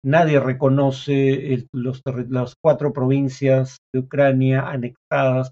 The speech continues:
por Rusia como territorio ruso porque violan el principio del derecho internacional según el cual es inadmisible la adquisición de territorio por medio de la guerra.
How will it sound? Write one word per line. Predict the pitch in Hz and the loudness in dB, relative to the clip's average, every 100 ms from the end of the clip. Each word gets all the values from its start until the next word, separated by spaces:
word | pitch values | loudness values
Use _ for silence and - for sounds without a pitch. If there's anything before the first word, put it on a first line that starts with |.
| - | -6
por | 139 131 - _ | -6 -6 -18 _
Rusia | 139 127 - 127 127 _ _ _ - | -4 -4 -2 -4 -4 _ _ _ -4
como | 160 147 | -2 0
territorio | 147 131 131 139 143 143 | 0 0 0 2 2 2
ruso | 139 131 - 147 - | 0 -4 -4 -8 -4
porque | 135 127 143 | -6 -4 -2
violan | 127 131 139 131 | 0 2 2 0
el | 120 | -2
principio | - 120 117 139 123 - 127 131 - _ _ _ | -6 -8 -8 -8 -8 -4 -2 -4 -8 _ _ _
del | 143 143 | -2 0
derecho | 135 131 139 | 2 0 -4
internacional | 131 131 135 135 131 135 135 | -4 -2 -2 -2 0 0 -2
según | 135 127 131 131 | -2 -2 0 0
el | 131 131 | -2 -2
cual | 160 139 131 - - _ _ _ 143 | 2 4 4 0 -8 _ _ _ -6
es | 131 139 | -4 -2
inadmisible | 135 123 131 131 147 127 131 139 | 0 0 0 -2 0 0 0 -2
la | 135 | -4
adquisición | 131 131 123 - 131 123 | -6 -10 -10 -10 -6 -6
de | 135 | -6
territorio | 139 131 127 127 123 131 | -6 -6 -4 -4 -2 -2
por | 131 117 | -4 -4
medio | 123 120 117 | -4 -2 -4
de | |
la | 117 156 | -2 4
guerra. | 175 - - | 4 4 -4